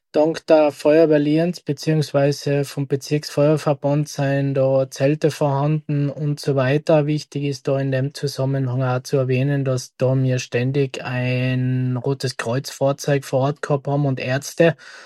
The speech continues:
auch um das Ganze zu überwachen aufgrund der, sag ich, Hitze des Feuers natürlich, aber auch der Hitze, sag ich, von der Temperatur. Es ist Hochsommer gewesen. Bei uns haben wir da schon auch Probleme gehabt,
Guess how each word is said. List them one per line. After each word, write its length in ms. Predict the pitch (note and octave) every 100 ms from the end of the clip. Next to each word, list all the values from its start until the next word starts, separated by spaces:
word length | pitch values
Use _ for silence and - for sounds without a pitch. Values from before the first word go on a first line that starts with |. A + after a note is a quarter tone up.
| - _
auch 300 | C3+ D3 D#3+
um 120 | D#3
das 200 | C#3+ -
Ganze 380 | C#3+ D#3 - D3
zu 120 | -
überwachen 640 | C#3+ C3+ C3 D3 - D#3+
aufgrund 600 | C3+ - C#3+ D3 D3 -
der, 360 | C3+ C3 C3 C3 _ _ _ _ _ _ -
sag 260 | - D3 C#3+
ich, 140 | C3+
Hitze 540 | D3+ D#3+ - F3 D#3+ B2+ _ _ _ D3+
des 380 | C#3+ C3 -
Feuers 480 | - D3 D#3 F3 C#3+
natürlich, 580 | E3+ D#3 E3 E3 D#3+ D3
aber 320 | C#3+ C#3+ C3
auch 320 | C#3+ D#3 - -
der 460 | D#3 D3 D3 C#3+ C3 _ _ _ _
Hitze, 400 | - F3 - E3
sag 240 | E3+ D#3+
ich, 100 | D3+
von 120 | D3+
der 120 | D3 C#3
Temperatur. 720 | D3 D3+ D3+ C#3 C3 D3 D#3+
Es 160 | C#3+
ist 160 | C#3+ -
Hochsommer 540 | D3+ D3+ - D#3 D#3+
gewesen. 420 | D3 D3+ D#3 - D3+
Bei 80 |
uns 460 | C#3+ D#3 E3 - -
haben 160 | C#3+ D3
wir 100 | D3+
da 160 | D3
schon 180 | C#3+ C#3+
auch 280 | B2+ C#3+ -
Probleme 500 | D#3 - D3 D#3 D3
gehabt, 420 | - D3+ D#3